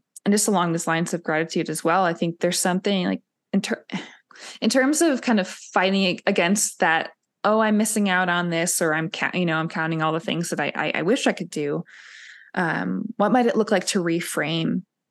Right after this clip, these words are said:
when those thoughts arise? I mean, there is, there is something to be said for maybe getting excited for, "Well,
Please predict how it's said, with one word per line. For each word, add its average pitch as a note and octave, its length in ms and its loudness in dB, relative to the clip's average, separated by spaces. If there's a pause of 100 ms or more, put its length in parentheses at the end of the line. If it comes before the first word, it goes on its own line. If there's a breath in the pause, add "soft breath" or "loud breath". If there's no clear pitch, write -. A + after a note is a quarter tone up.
(100)
when G3 180 4
those E3 240 0
thoughts - 360 -4
arise? E3 600 -2 (100)
I F3 80 0
mean, F3+ 140 2
there F#3 120 2
is, C4+ 300 2
there A#3+ 160 4
is E4 100 2
something E4 220 2
to D4+ 60 2
be C4 100 2
said F3+ 320 0
for E3 280 0
maybe E3+ 240 -2
getting E3 280 0
excited D#3+ 380 0
for, D#3+ 160 0
"Well, F#3+ 260 2